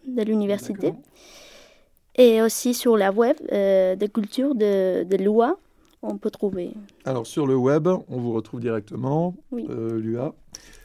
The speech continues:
Speaker 2: Parfait, donc c'est simplement pour le savoir. Et, euh, le Paraninfo, c'est, c'est la, la grande, euh, la grande journée. Et, euh, voilà, vous chantez, euh, en espagnol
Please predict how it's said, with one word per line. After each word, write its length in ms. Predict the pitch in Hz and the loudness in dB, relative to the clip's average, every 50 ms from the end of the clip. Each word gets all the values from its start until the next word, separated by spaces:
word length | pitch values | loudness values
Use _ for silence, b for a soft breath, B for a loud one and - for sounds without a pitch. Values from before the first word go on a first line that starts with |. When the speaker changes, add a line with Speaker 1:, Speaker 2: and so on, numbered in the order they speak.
| B B - | B B -2
Speaker 2:
Parfait, 340 | - 139 - - - 131 113 | -2 -2 -2 -2 -6 -10 -8
donc 200 | 107 117 117 110 | -8 -8 -10 -10
c'est 360 | - - 135 120 117 113 110 110 | -8 -8 -6 -4 -2 -2 -2 -4
simplement 340 | 113 - 117 110 127 120 | -4 -8 -10 -8 -8 -8
pour 140 | 113 123 123 117 | -6 -4 -4 -4
le 60 | 117 | -2
savoir. 480 | - - 123 113 117 131 143 160 175 b b b b b b b b b b b b - | -2 -2 -2 0 0 0 0 0 -2 b b b b b b b b b b b b -6
Et, 40 | 127 123 117 | -4 -4 -4
euh, 100 | 117 113 | -4 -4
le 80 | 113 110 | -4 -4
Paraninfo, 440 | 110 120 113 127 156 147 - - 120 113 | -4 -4 -2 -2 -4 -4 -6 -8 -8 -8
c'est, 300 | 107 - - - 110 110 | -10 -12 -12 -10 -10 -10
c'est 200 | - - - 117 | -10 -10 -10 -8
la, 260 | 113 120 120 120 123 | -6 -6 -4 -4 -4
la 160 | 113 117 117 | -4 -2 -4
grande, 340 | 104 107 131 135 139 127 117 | -2 -2 -2 -2 -2 -2 -4
euh, 380 | 117 117 113 113 110 110 113 120 156 165 - 156 147 147 165 180 185 - - - - - - - - - - - - - | -4 -4 -4 -6 -6 -8 -8 -10 -12 -14 -16 -16 -18 -18 -20 -20 -20 -20 -20 -20 -20 -20 -20 -20 -20 -20 -20 -20 -16 -12
la 100 | - 113 | -10 -8
grande 300 | 107 123 127 117 120 117 | -6 -6 -4 -4 -4 -4
journée. 420 | 113 107 123 117 120 120 131 156 156 B B B B B B B B B B B B B - - - | -4 -4 -6 -6 -4 -2 -2 -2 -4 B B B B B B B B B B B B B -18 -8 -4
Et, 200 | 127 123 120 120 | -2 0 2 2
euh, 60 | 120 | 0
voilà, 280 | 120 113 127 110 110 - - - - - | 0 0 0 0 0 -4 -8 -16 -14 -12
vous 220 | 120 113 139 147 | -6 -2 -2 -2
chantez, 480 | 143 - - 156 151 - 175 165 165 165 | -2 -2 -4 -6 -2 0 0 2 2 2
euh, 260 | 156 143 127 123 120 | 2 2 0 0 -2
en 140 | 120 123 123 | -2 -4 -4
espagnol 640 | 135 143 - - - 147 160 170 180 190 196 202 - | -4 -6 -4 -4 -4 -2 0 0 0 0 -2 -4 -6